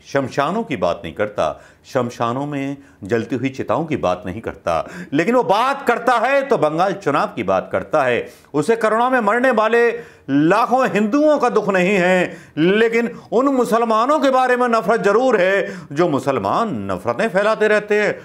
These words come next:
उन मुसलमानों का डर हिंदुओं के प्रति दिखाया जाता है, लेकिन कोरोना के प्रति डर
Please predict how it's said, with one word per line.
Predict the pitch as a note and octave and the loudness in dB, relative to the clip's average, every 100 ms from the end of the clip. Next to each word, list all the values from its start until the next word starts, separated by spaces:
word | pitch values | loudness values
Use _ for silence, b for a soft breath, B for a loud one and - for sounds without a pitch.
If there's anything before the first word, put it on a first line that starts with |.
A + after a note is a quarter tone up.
| B B | B B
उन | D3 G#3 | -2 0
मुसलमानों | F#3 E3 E3+ E3 F3 B3 | 0 0 0 0 0 0
का | A3 | 0
डर | D3 A#3 B3+ | 2 2 2
हिंदुओं | D#3+ E3+ E3 A3 B3+ | 0 -2 0 0 0
के | G#3+ | 0
प्रति | F#3+ F#3+ | 0 0
दिखाया | E3 C#3 D#3+ | -2 0 0
जाता | G3 E3+ D#3+ E3 | 2 0 2 0
है, | D#3+ - B B D#3+ | 0 -4 B B -2
लेकिन | G#3 C#4 | 0 0
कोरोना | - A3 A3 A#3 | 0 2 2 2
के | B3+ | 0
प्रति | B3+ B3 A3 B3+ | 0 0 0 2
डर | G3+ C#4 E3+ | 2 2 0